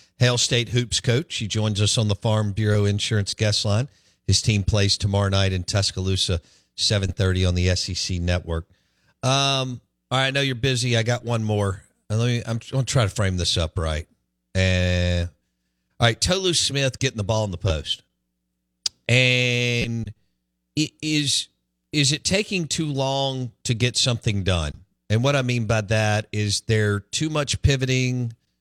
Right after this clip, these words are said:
maybe at times too much dribbling, and something needs to either happen quicker, and that is go to the goal and get a shot off,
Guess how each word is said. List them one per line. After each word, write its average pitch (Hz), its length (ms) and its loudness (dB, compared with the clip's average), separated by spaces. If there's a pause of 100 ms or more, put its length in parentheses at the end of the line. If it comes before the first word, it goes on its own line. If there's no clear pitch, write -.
(120)
maybe 117 240 4
at 113 100 -4
times 123 340 -2
too 143 180 -2
much 135 280 0
dribbling, 117 600 0 (640)
and 110 260 4
something 127 440 0
needs 117 280 -2
to 117 100 -2
either 113 280 0
happen 113 400 0
quicker, 113 420 0
and 104 140 0
that 110 160 2
is 104 500 0
go 117 120 2
to 123 40 0
the 123 100 -4
goal 120 220 0
and 110 100 -2
get 110 120 0
a 101 40 0
shot 135 360 -2
off, 135 340 -4